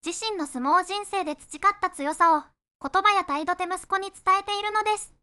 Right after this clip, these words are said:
また、両者に共通しているのは、独特のこだわりや努力の姿勢です。勝ち名乗りを受ける際に必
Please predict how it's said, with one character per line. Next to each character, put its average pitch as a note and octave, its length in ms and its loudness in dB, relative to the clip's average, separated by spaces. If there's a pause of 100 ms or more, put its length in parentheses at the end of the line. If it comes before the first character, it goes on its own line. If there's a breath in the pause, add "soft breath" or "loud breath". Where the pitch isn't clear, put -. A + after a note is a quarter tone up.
(100)
ま C4+ 120 0
た、 E4 300 2 (380)
両 G4 180 4
者 G#4+ 140 -2
に D4 120 0
共 C#4 260 -2
通 F#4 200 -6
し - 60 -8
て G4+ 180 -4
い G4+ 40 -4
る G4+ 80 -4
の G4+ 120 6
は、 D#4 240 4 (360)
独 A#3+ 200 -4
特 G4+ 220 -2
の G#4 100 4
こ G4+ 100 0
だ G4 140 8
わ G4 100 6
り G4 100 -2
や F#4+ 120 4
努 F#4+ 100 2
力 A4 240 -2
の F4+ 120 0
姿 D4 360 -6
勢 - 0 -
で E4 160 -4
す。 - 140 -16 (220)
勝 - 180 -8
ち D#4+ 60 -6
名 F#4 120 2
乗 G#4 140 2
り F#4+ 140 -2
を C4+ 80 -2
受 A#3 80 -10
け E4 120 -4
る E4+ 100 -2
際 E4+ 220 0
に C#4 100 0
必 A#3 160 -10